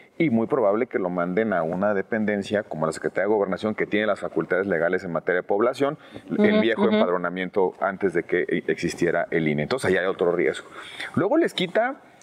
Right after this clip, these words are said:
Speaker 1: con el pretexto de abaratar la, la democracia, les reduce el financiamiento público a los partidos y reduce los tiempos de campaña, los tiempos de Estado para las campañas electorales.
Speaker 2: Ujú, ujú.
Speaker 1: ¿Qué significa? Que los partidos de oposición tienen menos elementos para competir en igualdad de circunstancias con el gobierno,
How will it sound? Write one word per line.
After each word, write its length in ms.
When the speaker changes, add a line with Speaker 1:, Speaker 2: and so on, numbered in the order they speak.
Speaker 1:
con 140
el 80
pretexto 400
de 60
abaratar 420
la, 240
la 160
democracia, 760
les 220
reduce 300
el 80
financiamiento 640
público 420
a 20
los 140
partidos 720
y 100
reduce 380
los 160
tiempos 340
de 120
campaña, 580
los 100
tiempos 320
de 80
Estado 360
para 220
las 140
campañas 520
electorales. 600
Speaker 2:
Ujú, 140
ujú. 240
Speaker 1:
¿Qué 100
significa? 640
Que 360
los 400
partidos 420
de 60
oposición 560
tienen 280
menos 300
elementos 460
para 180
competir 480
en 140
igualdad 400
de 100
circunstancias 760
con 200
el 80
gobierno, 440